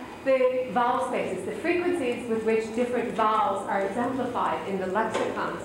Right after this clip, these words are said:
of those three ambient languages. Uh, similarly, uh, de Bossombardi and Marilyn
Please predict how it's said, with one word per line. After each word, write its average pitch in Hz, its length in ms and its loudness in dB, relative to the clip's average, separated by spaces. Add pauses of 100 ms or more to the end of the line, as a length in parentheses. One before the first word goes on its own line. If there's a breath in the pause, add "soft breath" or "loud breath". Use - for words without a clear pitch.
of 180 280 0
those 170 200 -2 (100)
three 170 340 -4 (220)
ambient 180 400 -4
languages. 170 360 -8 (840)
Uh, 202 580 2 (340)
similarly, 262 920 2
uh, 220 520 2 (320)
de 233 60 4
Bossombardi 226 760 2
and 202 160 0
Marilyn 202 360 2